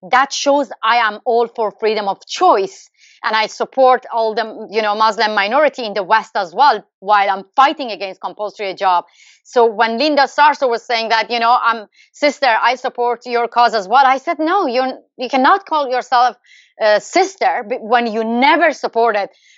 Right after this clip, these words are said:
um, Iranian women's fight against compulsory hijab." She said, "Yes, I did." And I said, "I went to your Twitter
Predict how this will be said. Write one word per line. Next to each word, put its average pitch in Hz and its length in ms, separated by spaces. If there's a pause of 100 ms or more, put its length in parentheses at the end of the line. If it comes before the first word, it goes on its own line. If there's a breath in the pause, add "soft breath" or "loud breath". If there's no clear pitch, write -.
(120 soft breath)
um, 202 420
Iranian 233 480
women's 214 300
fight 294 260
against 208 300
compulsory 185 440
hijab." 175 180 (240 soft breath)
She - 120
said, 294 220
"Yes, 330 160
I - 100
did." 302 220 (120)
And 247 140
I 294 120
said, 294 220
"I 269 140
went 339 280
to 320 80
your 277 140
Twitter 277 460